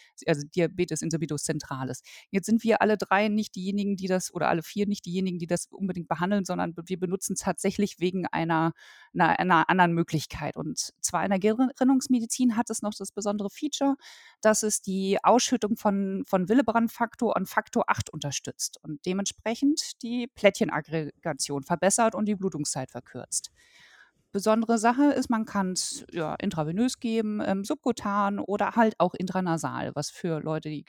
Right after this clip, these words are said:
das chronisch brauchen, bisschen effektiver ist. Dosierungen sind bei mir, ähm, also ich benutze null Komma drei Mikrogramm pro Kilogramm, wenn ich,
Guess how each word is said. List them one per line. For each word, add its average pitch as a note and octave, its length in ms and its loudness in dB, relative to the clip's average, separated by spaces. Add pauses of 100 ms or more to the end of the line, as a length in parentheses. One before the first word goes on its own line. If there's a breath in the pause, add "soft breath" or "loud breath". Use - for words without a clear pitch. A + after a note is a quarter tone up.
das E3+ 160 -6
chronisch D3+ 360 -8
brauchen, C#3+ 380 -8 (540 soft breath)
bisschen - 220 -2
effektiver - 480 -6
ist. - 240 -8
Dosierungen B3+ 540 2
sind A3+ 240 -4
bei G3 100 0
mir, G#3 400 -2
ähm, G3 300 -2
also F#3+ 160 -2
ich - 140 -8
benutze G3 360 -2
null G#3 160 2
Komma F3+ 280 -2
drei F#3 340 0
Mikrogramm A#3 520 2
pro G#3 140 -6
Kilogramm, G3 640 -2
wenn F#3+ 140 -4
ich, - 280 -10